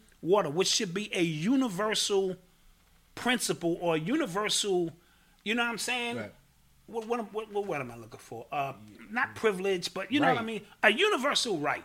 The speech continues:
Speaker 2: Universal right.
Speaker 1: to go out and get cold water. And universal, not, uh, you know, these people should have good water, these people should not. So what's the guy's name? Uh,
Speaker 2: Hill Harper.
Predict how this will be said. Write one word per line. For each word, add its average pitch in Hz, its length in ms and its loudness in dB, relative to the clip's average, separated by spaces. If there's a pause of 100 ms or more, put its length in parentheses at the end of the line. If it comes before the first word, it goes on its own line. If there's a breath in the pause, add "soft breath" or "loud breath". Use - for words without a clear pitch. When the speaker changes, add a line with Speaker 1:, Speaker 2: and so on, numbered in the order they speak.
Speaker 2:
Universal 127 380 -10
right. 127 220 -6
Speaker 1:
to 170 80 0
go 226 260 2
out 214 240 2
and 156 120 -2
get 202 300 2
cold 214 520 0
water. 156 240 2
And 160 180 2
universal, 220 840 4 (340 loud breath)
not, 233 260 2 (420 soft breath)
uh, 170 200 4
you 202 120 -2
know, 180 200 0
these 190 280 -2
people 202 260 -6
should 180 180 -4
have 175 380 -2
good 190 180 4
water, 185 320 -2
these 175 300 -6
people 190 300 -8
should 156 240 -4
not. 175 240 2 (480 loud breath)
So - 240 -2
what's 220 280 -2
the 240 100 -8
guy's 180 340 0
name? 135 340 -12
Uh, 139 300 -2
Speaker 2:
Hill 139 160 4
Harper. 110 280 0